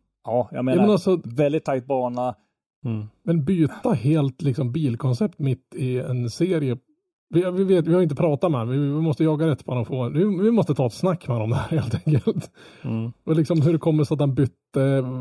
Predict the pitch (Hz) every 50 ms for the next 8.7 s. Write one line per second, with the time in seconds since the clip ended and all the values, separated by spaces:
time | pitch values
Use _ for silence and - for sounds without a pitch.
0 | 131 131 131 135 139 139 139 139 135 127 143 - - 165 - - - - - 180
1 | 147 110 - - - 254 143 175 196 185 131 - - 131 120 127 127 160 151 139
2 | - - 160 135 - - 123 139 156 135 - - 147 131 139 143 135 127 120 120
3 | 139 170 180 160 147 135 127 120 113 123 127 131 123 117 120 110 135 127 123 120
4 | 120 113 - 139 120 139 160 170 170 156 - 143 135 135 135 135 - - 156 160
5 | - - - 214 - - 147 143 123 - 147 - 202 196 156 - - - 185 165
6 | 113 107 143 127 127 127 127 123 - 147 131 135 156 165 143 120 - _ - -
7 | - - - - 135 123 120 123 135 170 151 117 107 104 - _ - 135 131 135
8 | 127 113 - - 139 131 120 - 165 160 180 151 139